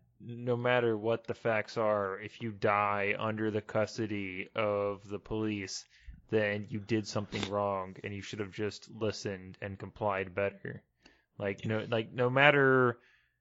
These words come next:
no matter what other evidence there is to the contrary, like, that, that is, that is the sum result, that it, that no matter, it's like, no matter what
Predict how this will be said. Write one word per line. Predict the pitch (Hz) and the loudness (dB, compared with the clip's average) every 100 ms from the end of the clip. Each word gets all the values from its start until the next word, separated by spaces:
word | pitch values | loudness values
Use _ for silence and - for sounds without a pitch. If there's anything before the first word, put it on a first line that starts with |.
| _ _ | _ _
no | 120 131 | -2 0
matter | 139 147 143 139 | 4 4 6 4
what | 123 117 127 139 131 | 2 2 6 6 6
other | 127 127 123 120 | 6 6 6 4
evidence | 117 113 117 113 107 - | 4 4 4 2 0 -4
there | 107 | -2
is | 107 107 | -2 -2
to | 113 | -4
the | 107 | -4
contrary, | - 107 104 104 - 104 101 98 92 95 92 _ _ _ _ _ _ _ _ _ _ _ | -4 -4 -4 -6 -4 -2 0 -2 -4 -8 -12 _ _ _ _ _ _ _ _ _ _ _
like, | 113 107 98 95 - - 113 | -2 0 0 -4 -16 -16 0
that, | 113 110 104 | 4 4 2
that | 120 117 117 | 2 4 4
is, | 113 107 101 - | 2 0 -6 -6
that | - 120 123 | 2 2 2
is | 117 | -2
the | 117 | -6
sum | - 117 113 | -2 -2 0
result, | 107 110 98 98 - _ - | -2 0 0 -2 -10 _ -4
that | 107 104 98 - _ _ _ | 2 2 2 -2 _ _ _
it, | - 117 117 - | -4 -2 -2 -6
that | 120 113 110 - | 0 2 0 -2
no | 120 120 | -4 -2
matter, | 123 131 123 | 2 2 2
it's | 117 | -2
like, | 117 107 | -4 -4
no | 113 | 0
matter | 123 120 113 | 2 4 4
what | 117 127 - | 6 4 4